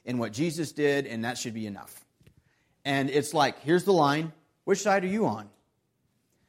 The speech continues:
I completely reject both views. There's a reason we are not a Pentecostal church.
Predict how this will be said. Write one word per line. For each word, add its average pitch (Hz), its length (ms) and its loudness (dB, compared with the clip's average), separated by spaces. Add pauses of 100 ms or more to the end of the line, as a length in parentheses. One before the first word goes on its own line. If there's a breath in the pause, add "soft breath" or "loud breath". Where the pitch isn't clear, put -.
(380 soft breath)
I 196 220 6
completely 214 760 0
reject 139 680 -2
both 165 300 4
views. 143 500 -2 (1300)
There's 156 240 4
a 175 60 4
reason 160 520 4
we 151 160 2
are 147 100 2
not 151 520 4
a 143 80 -2
Pentecostal 147 560 0
church. 180 500 -2